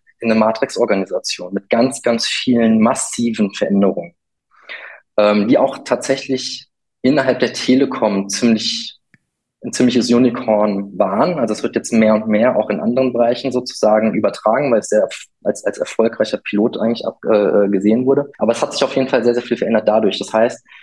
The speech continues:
ähm, während früher beispielsweise die Verantwortung dann, ähm, bei den Abteilungsleitern lag, sowohl die Mitarbeiter der Abteilung weiterzuentwickeln, als auch natürlich eine gewisse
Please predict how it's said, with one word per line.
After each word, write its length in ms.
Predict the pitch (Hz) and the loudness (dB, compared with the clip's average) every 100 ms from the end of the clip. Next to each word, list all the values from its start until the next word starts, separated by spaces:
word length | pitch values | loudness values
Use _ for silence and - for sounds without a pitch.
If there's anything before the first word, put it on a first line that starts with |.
| - _ - | -20 _ -2
ähm, 280 | 113 113 107 - | 0 0 -2 -6
während 560 | 117 120 131 127 - | 0 2 2 -4 -8
früher 340 | - 147 156 135 | -6 0 2 4
beispielsweise 760 | 123 120 123 123 113 117 117 | 2 0 -4 0 0 0 -2
die 100 | 117 | -4
Verantwortung 720 | 113 107 120 - 117 - 117 | -4 -2 -2 2 0 0 -4
dann, 340 | 107 110 110 - | 0 2 0 0
ähm, 300 | 107 110 110 _ _ _ - _ _ - | 0 -2 -10 _ _ _ -20 _ _ -4
bei 120 | 113 | 0
den 160 | 110 107 | 0 0
Abteilungsleitern 1120 | 110 - - 117 127 123 120 113 117 117 113 | -4 -4 -2 2 2 2 2 2 2 0 2
lag, 260 | 110 110 113 | 4 2 0
sowohl 460 | 110 104 117 120 | -6 0 0 2
die 140 | 110 104 | 0 -2
Mitarbeiter 580 | 120 131 135 123 123 | 2 2 2 0 0
der 100 | 123 | -2
Abteilung 480 | 117 - 117 113 113 | -2 -2 -2 0 0
weiterzuentwickeln, 840 | 110 107 - - 107 107 110 107 - | -2 -2 -6 -8 -8 -8 -4 -4 0
als 340 | 113 117 - | 0 0 0
auch 260 | 107 107 - | 0 0 -2
natürlich 360 | 107 - 110 - | -6 -4 -4 -4
eine 120 | 104 | -6
gewisse 440 | 104 101 113 - | -6 -6 -6 -6